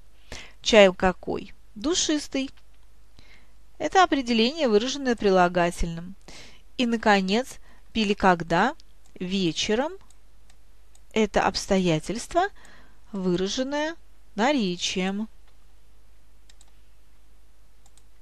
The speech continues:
Проверим ещё раз.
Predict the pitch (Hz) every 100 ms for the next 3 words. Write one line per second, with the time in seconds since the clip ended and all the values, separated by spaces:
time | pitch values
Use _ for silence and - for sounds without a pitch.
0 | - - - - - - - - - -
1 | - - - - - - - 370 277 190
2 | 175 170 - - 175 - -